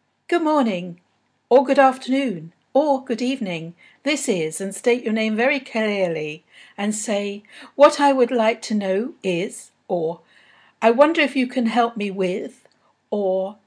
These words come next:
"This is what I need, can you help me?" And then state your case. Don't get into the me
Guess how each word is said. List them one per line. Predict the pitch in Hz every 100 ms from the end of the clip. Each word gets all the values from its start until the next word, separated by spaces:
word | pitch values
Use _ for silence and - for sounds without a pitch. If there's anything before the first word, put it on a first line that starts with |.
| _ _ _ _ _ _
"This | 311 330
is | 370 -
what | 262 254
I | 240 233
need, | 233 240 220 175 196 -
can | - 240
you | 240
help | 226 277 285 285
me?" | 175 151 165 - _ _ _ _ - - -
And | 233 240
then | 247 240 240
state | - - 254 254 -
your | 214
case. | - 214 170 160 - - - _ _ _ _ _ _ _ -
Don't | 277 339 -
get | 339 -
into | 277 254 - 240 254 -
the | 226
me | 226 226 202 175 156